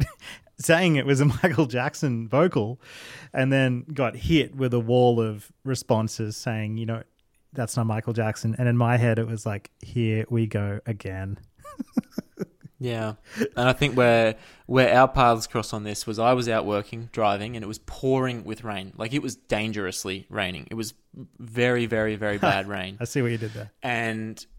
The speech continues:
Speaker 2: <laughs> no, I didn't do that. No, I didn't mean that. But yeah, nice one. And so I get a text from you saying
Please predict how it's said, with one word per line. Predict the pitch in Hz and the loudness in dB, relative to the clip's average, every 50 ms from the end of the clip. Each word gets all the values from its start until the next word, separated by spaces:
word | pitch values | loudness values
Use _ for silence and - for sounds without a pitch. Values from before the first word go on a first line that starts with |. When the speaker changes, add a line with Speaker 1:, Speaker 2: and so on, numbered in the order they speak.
| - - _ _ _ _ - | -20 -20 _ _ _ _ -2
Speaker 2:
<laughs> | 143 139 139 143 135 - | -2 0 0 0 0 2
no, | 175 156 139 123 117 117 120 127 131 | 4 4 4 4 2 2 4 6 8
I | 135 117 - | 8 8 8
didn't | 175 127 127 123 | 8 6 6 6
do | 143 165 160 | 6 8 8
that. | 131 110 104 156 - | 8 6 6 4 4
No, | 127 139 - 120 101 - - 185 - - | 6 6 6 6 6 2 -2 -4 -4 -2
I | - 131 | 0 0
didn't | 127 120 110 | 0 0 0
mean | 117 131 127 113 | 0 0 0 0
that. | 104 107 101 | -2 -4 0
But | 110 120 - 113 | 2 2 2 4
yeah, | 123 120 107 104 101 - - _ - | 4 4 4 2 0 -6 -14 _ -6
nice | 117 113 110 - - | -2 -2 -2 -2 -2
one. | 110 104 98 98 - 208 - - - - - - - - - - - - _ _ _ - - - | -6 -6 -6 -6 -4 -4 -4 -4 -6 -16 -20 -20 -20 -20 -20 -20 -20 -20 _ _ _ -10 -2 0
And | 110 139 135 135 135 139 143 139 107 - | 2 4 4 4 2 0 -2 -4 -6 -4
so | - - 143 139 120 - | 2 4 4 6 6 6
I | 131 147 | 6 6
get | 151 165 139 | 6 4 2
a | 117 | 2
text | - 156 147 131 - | 2 0 0 0 0
from | - 120 120 | -4 -2 0
you | 139 160 156 139 | 2 2 2 2
saying | - 131 123 113 113 113 107 - | 2 2 2 0 0 -2 -4 -8